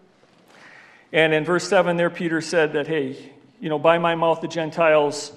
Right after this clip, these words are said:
would hear the word of the gospel and believe." Verse eight, "And God, who knows the heart, testified to them, giving them the Holy Spirit,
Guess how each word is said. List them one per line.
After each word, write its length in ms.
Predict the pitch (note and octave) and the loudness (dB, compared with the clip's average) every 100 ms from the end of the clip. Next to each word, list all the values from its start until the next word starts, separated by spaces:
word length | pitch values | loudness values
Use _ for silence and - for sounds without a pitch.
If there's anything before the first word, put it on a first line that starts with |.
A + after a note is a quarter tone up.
| - _ _ _ _ _ _ - | -20 _ _ _ _ _ _ -4
would 160 | D3+ D3 | -4 0
hear 240 | G3 F#3+ | 2 4
the 80 | F3 | 4
word 160 | E3 | 2
of 80 | D#3 | 2
the 60 | D3 | 0
gospel 480 | C#3+ C#3 - C3 C#3+ | 2 2 0 -6 -6
and 120 | C3 | -6
believe." 500 | B2+ C3 A#2+ A#2 - _ _ _ _ _ | -6 -6 -8 -12 -18 _ _ _ _ _
Verse 220 | - E3 F#3+ | -2 0 0
eight, 160 | F3+ | 0
"And 160 | E3+ D#3 | -2 2
God, 320 | E3+ G3 G3 | 8 8 6
who 160 | G3 F3+ | 0 -2
knows 340 | F#3+ G#3+ G#3 | 2 2 2
the 120 | G3+ | 0
heart, 320 | F3 G3 F3 | 2 0 0
testified 720 | - G#3+ A3 G3+ - F#3 F3+ | 0 0 0 -8 -2 0 0
to 100 | F3+ | -6
them, 260 | E3+ D#3+ D#3 | -4 -4 -2
giving 340 | E3+ G#3+ A#3+ | 2 2 2
them 200 | A3 G#3+ | 0 -2
the 100 | G#3+ | -2
Holy 240 | G3 G3+ G3 | 0 0 0
Spirit, 560 | G3+ - D#3+ D3+ D3+ | -4 -4 -2 -2 -6